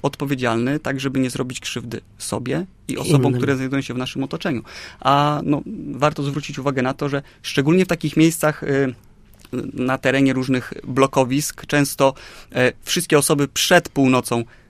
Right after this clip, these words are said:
Speaker 1: wychodzą z miejsca swojego zamieszkania, stają przed kratkami scho-, e, schodowymi, stają na, na podwórkach, e,
Speaker 2: Czyli im
Speaker 1: dużych
Speaker 2: bliżej domu,
Speaker 1: skupiskach.
Speaker 2: tym lepiej
Speaker 1: E,
Speaker 2: dla niektórych, niestety.
Speaker 1: no, taką wyznają zasadę.
Speaker 2: Mhm.
Speaker 1: Tutaj, tutaj, no, trzeba powiedzieć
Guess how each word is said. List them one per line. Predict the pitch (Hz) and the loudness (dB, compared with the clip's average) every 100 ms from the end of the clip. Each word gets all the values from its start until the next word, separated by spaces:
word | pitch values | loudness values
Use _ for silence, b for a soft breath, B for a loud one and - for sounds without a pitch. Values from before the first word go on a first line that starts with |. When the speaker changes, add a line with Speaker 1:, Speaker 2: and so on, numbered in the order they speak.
| - | -10
Speaker 1:
wychodzą | 120 151 - 170 135 123 | 0 2 6 6 6 2
z | |
miejsca | 123 117 120 | 0 0 -4
swojego | - 123 117 | -4 -4 -2
zamieszkania, | 123 117 - 107 107 110 127 143 135 | -2 -2 -2 -2 -2 -4 -4 -6 -8
stają | - 135 131 | -4 -4 -2
przed | 123 - | -6 -10
kratkami | - - 127 | -12 -8 -8
scho-, | 110 - - - 117 123 120 | -8 -12 -12 -6 -4 -2 -4
e, | 120 | -4
schodowymi, | - 120 113 113 120 | -6 -4 -2 -2 -4
stają | - 117 117 | -2 -4 -2
na, | 113 113 113 | -4 -4 -4
na | 113 | -6
podwórkach, | 123 120 113 - 107 120 - | -6 -6 -6 -6 -6 -6 -6
e, | |
Speaker 2:
Czyli | - 160 - | 2 4 6
im | |
Speaker 1:
dużych | 175 180 | 6 8
Speaker 2:
bliżej | 185 170 156 | 8 8 8
domu, | 156 | 8
Speaker 1:
skupiskach. | 175 | 6
Speaker 2:
tym | 185 175 | 6 6
lepiej | 131 - 123 123 113 | 4 2 -2 -2 -4
Speaker 1:
E, | - 123 127 127 | -2 2 4 8
Speaker 2:
dla | 139 | 8
niektórych, | 131 135 - 123 123 139 | 8 6 2 0 2 2
niestety. | 127 - 120 - 123 131 - 135 | 2 2 -2 -2 -6 -6 -6 4
Speaker 1:
no, | 143 - - - - | 4 4 -8 -20 0
taką | 151 143 147 | 2 4 4
wyznają | 135 135 135 131 | 4 4 4 4
zasadę. | 123 - 123 139 | 0 0 2 2
Speaker 2:
Mhm. | 139 | 0
Speaker 1:
Tutaj, | 147 139 131 | 0 0 0
tutaj, | - 143 139 135 | -4 -4 2 4
no, | 135 131 | 4 0
trzeba | - 135 | -2 -2
powiedzieć | 131 127 131 131 127 - | -2 -2 -2 -2 -4 -6